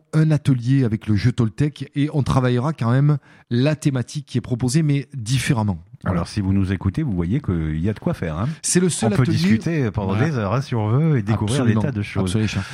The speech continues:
Speaker 1: C'est le seul atelier de l'année où, euh, au rythme des saisons, donc, euh, je veux dire, selon la météo, on peut pas être dehors pendant trois heures, donc, euh, je m'adapte à la, à la situation.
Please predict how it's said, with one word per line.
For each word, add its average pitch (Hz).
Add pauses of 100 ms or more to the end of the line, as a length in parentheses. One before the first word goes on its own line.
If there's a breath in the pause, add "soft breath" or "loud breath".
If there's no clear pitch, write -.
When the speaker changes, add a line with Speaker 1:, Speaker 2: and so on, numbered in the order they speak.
(160)
Speaker 1:
C'est -
le 170
seul 208
atelier 175
de 151
l'année 156
où, 160
euh, 120
au 113
rythme 123
des 117
saisons, 120
donc, 131
euh, 104
je 95
veux 107
dire, 107
selon 123
la 117
météo, 117 (460 loud breath)
on 110
peut 113
pas 139
être 123
dehors 120
pendant 110
trois 110
heures, 107
donc, 110
euh, 95 (800 loud breath)
je 90
m'adapte 120
à 113
la, 104
à 117
la 107
situation. 107